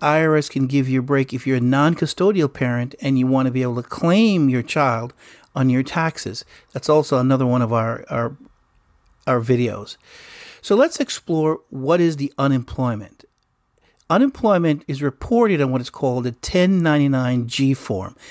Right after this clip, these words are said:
That's G as in George, which is different than the ten ninety-nine miscellaneous form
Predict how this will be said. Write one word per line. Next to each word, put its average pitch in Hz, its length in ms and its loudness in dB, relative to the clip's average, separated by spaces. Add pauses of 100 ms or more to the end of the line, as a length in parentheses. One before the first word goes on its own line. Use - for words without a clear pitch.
(160)
That's - 220 -4
G 127 320 2
as 135 120 0
in 123 140 0
George, 117 560 -4 (460)
which 156 200 2
is 143 140 2
different 151 540 2
than 131 120 2
the 131 80 2
ten 135 380 2
ninety-nine 127 580 2
miscellaneous 147 640 0
form 131 380 -2